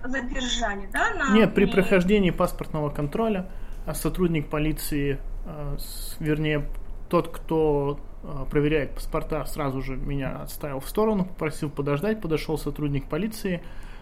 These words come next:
Speaker 2: сопроводил меня в полиц-, в полицейский участок внутри аэропорта, там меня п-, перевели в отдел Интерпола, где уже вместе с полицией и сотрудниками Интерпола они мне, э, не разъясняя ни моих прав,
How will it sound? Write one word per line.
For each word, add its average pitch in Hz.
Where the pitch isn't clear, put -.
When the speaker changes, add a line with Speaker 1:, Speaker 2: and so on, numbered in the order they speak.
Speaker 2:
сопроводил 156
меня 143
в -
полиц-, 135
в -
полицейский 139
участок -
внутри 180
аэропорта, 160
там 165
меня 147
п-, 151
перевели 147
в 135
отдел 139
Интерпола, 175
где 156
уже 147
вместе 143
с -
полицией 175
и 147
сотрудниками 147
Интерпола 160
они 151
мне, 139
э, -
не 156
разъясняя 147
ни 143
моих 139
прав, 208